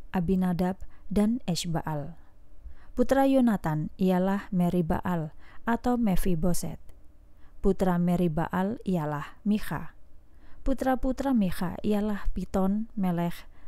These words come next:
Tarea, dan Ahaz. Putra Ahaz ialah Yoada. Putra-putra Yoada ialah Elemet, Azmawet, dan Zimri. Putra Zimri ialah Moza.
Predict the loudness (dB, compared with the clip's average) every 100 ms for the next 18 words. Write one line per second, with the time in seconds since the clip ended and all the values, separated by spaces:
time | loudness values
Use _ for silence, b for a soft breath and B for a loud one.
0 | b -2 -2 -2 -2 -2 -4 -6 -2 -2
1 | -2 -4 -4 -6 -4 -6 -6 -12 b b
2 | b b b 2 2 0 0 0 -2 -2
3 | -4 -2 0 0 -2 -4 -8 -6 -4 -2
4 | -2 -2 -6 -12 -16 b b b 4 4
5 | 4 -2 0 2 2 2 2 2 2 0
6 | 0 0 0 0 -2 -8 b b -2 2
7 | 2 2 0 -4 b b b b 0 0
8 | 2 0 2 4 2 2 -8 -12 -12 -8
9 | 0 2 2 2 2 0 -2 -6 -10 -18
10 | -18 -18 -18 b b 2 2 4 4 4
11 | 2 2 0 0 -2 -2 -6 -2 2 2
12 | 0 -6